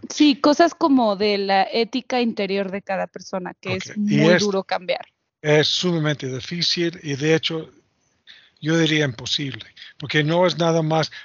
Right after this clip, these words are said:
Speaker 2: "Ah, no, que, ok, entonces no le mando a esta escuela", es ofender a Dios. Y te imaginas esto, el, la angustia que esto genera.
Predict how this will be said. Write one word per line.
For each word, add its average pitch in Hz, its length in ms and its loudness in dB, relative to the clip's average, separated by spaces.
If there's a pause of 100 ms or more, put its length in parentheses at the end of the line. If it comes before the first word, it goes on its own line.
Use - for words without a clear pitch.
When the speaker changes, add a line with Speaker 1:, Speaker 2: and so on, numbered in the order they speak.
(120)
Speaker 2:
"Ah, 180 240 4
no, 160 240 -2
que, - 140 -14
ok, 233 200 -8
entonces 190 380 0
no 196 140 2
le 196 100 2
mando 180 280 2
a - 20 0
esta - 160 -6
escuela", 185 440 -2
es 175 400 0 (600)
ofender 175 460 4
a 175 100 6
Dios. 180 420 -2
Y 160 60 -8
te 165 140 -6
imaginas 180 580 -2
esto, 180 280 -6
el, 151 300 -8
la 151 160 -4
angustia 170 520 -4
que 160 160 -6
esto 160 260 -6
genera. 151 580 -4